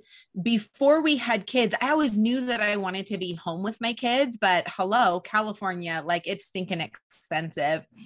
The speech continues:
So before we even had kids, I actually got my real estate license.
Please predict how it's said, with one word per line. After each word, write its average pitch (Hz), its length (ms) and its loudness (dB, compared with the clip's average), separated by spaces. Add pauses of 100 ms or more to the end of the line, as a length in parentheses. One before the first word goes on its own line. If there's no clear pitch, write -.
(340)
So 247 340 4 (180)
before 302 420 2
we 427 80 2
even 262 220 2
had 208 240 -2
kids, 214 220 -4
I 180 140 2
actually 226 280 -4
got 254 180 2
my 180 100 -2
real 170 240 -6
estate 214 300 -8
license. 156 580 -4